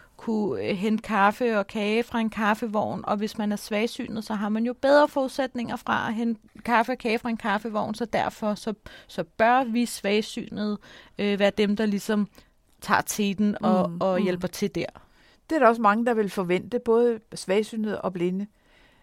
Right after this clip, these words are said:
Speaker 2: Øhm, og jeg tænker måske, at vi skal øve os lidt i ikke at have,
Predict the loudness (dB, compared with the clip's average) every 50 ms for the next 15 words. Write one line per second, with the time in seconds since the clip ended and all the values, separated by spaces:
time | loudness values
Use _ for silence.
0 | _ -2 0 2 2 2 2 0 -2 -6 -8 -8 -12 -14 _ _ _ _ _ _
1 | _ _ -20 -20 0 4 4 4 4 4 -2 -4 -4 -4 -6 -6 -2 -2 -2 -2
2 | -2 -4 -4 -4 -4 -2 0 0 2 2 0 -2 0 0 -2 0 0 -2 -2 -4
3 | -4 -4 0 0 0 0 0 -2 -4 -2 0 0 0 0 0 0 0 2 0 0